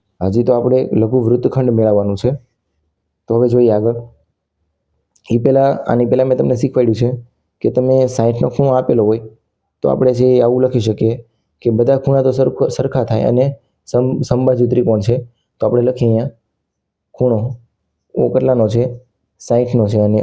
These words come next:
ઓ એ અને ઓ બી બાજુ કેવી છે? સરખી છે. ઓ એ અને ઓ બી બાજુ સરખી છે અને અહીંયા ખૂણો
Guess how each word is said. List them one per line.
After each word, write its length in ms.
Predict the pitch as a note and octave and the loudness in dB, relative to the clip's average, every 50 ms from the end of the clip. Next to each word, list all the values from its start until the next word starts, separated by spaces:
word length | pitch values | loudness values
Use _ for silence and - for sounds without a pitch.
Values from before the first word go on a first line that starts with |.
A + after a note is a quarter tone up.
| - | -2
ઓ 100 | - - B2 A#2 | 0 0 2 2
એ 100 | A#2+ C3 C3 C3 | 4 4 4 4
અને 160 | B2+ B2 A#2+ A#2 | 2 2 2 2
ઓ 140 | A#2+ B2 B2 B2 | 2 2 2 2
બી 160 | B2 B2+ A#2+ B2 | 2 2 2 2
બાજુ 180 | A#2+ A#2+ A#2+ A#2+ | 2 2 2 2
કેવી 260 | A#2+ C3 C3 B2+ A2 - | 2 2 2 0 -2 -4
છે? 100 | B2 B2+ - _ _ _ _ _ _ _ - | -6 -10 -10 _ _ _ _ _ _ _ -4
સરખી 360 | - A#2+ B2 A#2+ - A#2+ G#2 | -2 -2 -2 0 0 -2 0
છે. 80 | G#2+ G#2 | 0 0
ઓ 140 | - G2+ A2 A2+ | 0 2 2 2
એ 180 | A2+ A#2 A#2+ A#2+ | 2 2 0 0
અને 260 | A#2 A2 G#2+ A2 A2+ C3+ D3 - _ _ _ _ _ _ _ _ - | 0 0 0 2 0 0 -2 -6 _ _ _ _ _ _ _ _ -4
ઓ 60 | - A#2 A#2 | 0 0 2
બી 140 | B2 B2 A#2 A#2+ | 2 2 2 2
બાજુ 200 | B2 A#2 A#2 A2+ | 2 2 2 0
સરખી 400 | G#2 - B2 A#2 A2+ A#2+ A2 F#2+ | 0 0 0 0 0 0 0 0
છે 120 | F#2 G2 F#2+ - - _ _ _ _ _ _ _ - | 0 0 -2 -4 -8 _ _ _ _ _ _ _ -2
અને 180 | - B2 A#2+ A2 A#2 - - _ _ _ _ _ _ | 0 0 0 0 -2 -6 -12 _ _ _ _ _ _
અહીંયા 240 | - A2 A2 G#2 - - | -2 -2 0 -2 -2 -2
ખૂણો 220 | B2+ B2+ B2+ | 0 2 2